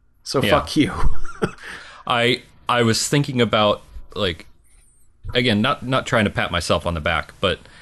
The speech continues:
Speaker 2: so when we were walking, when we were marching through San Marco, San Marco is a well-to-do part of town.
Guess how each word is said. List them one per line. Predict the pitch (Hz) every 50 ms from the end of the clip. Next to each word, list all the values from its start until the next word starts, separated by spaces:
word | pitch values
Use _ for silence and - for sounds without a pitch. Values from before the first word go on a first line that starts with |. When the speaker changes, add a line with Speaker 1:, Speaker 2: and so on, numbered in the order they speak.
| - - - _ - -
Speaker 2:
so | - - 127 110
when | 110 113 135 143 147
we | 151 147
were | 143 127
walking, | 117 120 117 117 - 123 113 110 107 104 107 - -
when | 113 110 104 104
we | 113 117
were | 107 104 95 - - - -
marching | 101 104 104 104 92 - 110 95 92
through | - 98 92 87
San | - 101 90 87
Marco, | 82 82 80 78 - 80 78
San | 80 - 123 117 120
Marco | 117 110 - - 104 95 95
is | 92 90 98
a | 87 82
well-to-do | 78 78 85 87 87 85 - - 78 76 82 80 80 78 76 73 - -
part | - 85 80 78
of | 76 73
town. | - - 73 69 69 67 67 69